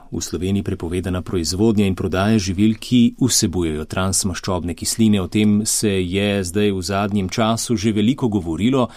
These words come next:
pa vendarle, eh, morda začneva s tem, kako opažate vi, vaši kolegi, kako ljudje poznamo na splošno to problematiko, recimo, transmaščobnih kislin v prehrani.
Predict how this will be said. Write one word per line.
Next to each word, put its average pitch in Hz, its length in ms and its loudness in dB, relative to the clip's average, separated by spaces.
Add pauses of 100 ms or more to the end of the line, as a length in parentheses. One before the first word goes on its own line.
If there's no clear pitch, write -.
(180)
pa 110 100 -2
vendarle, 135 640 2
eh, - 500 -4
morda 123 340 2
začneva 131 400 0
s - 60 -6
tem, 135 160 2
kako 123 300 0 (100)
opažate 101 960 -2
vi, 117 480 0 (180)
vaši 87 380 -6
kolegi, 101 400 2
kako 135 420 0
ljudje 107 540 2 (380)
poznamo 101 560 0
na 107 120 0
splošno 120 720 0
to 98 160 -6
problematiko, 87 1040 -4
recimo, 95 440 -4
transmaščobnih 90 1000 -4
kislin 95 440 -2
v 82 60 -4
prehrani. 78 600 -4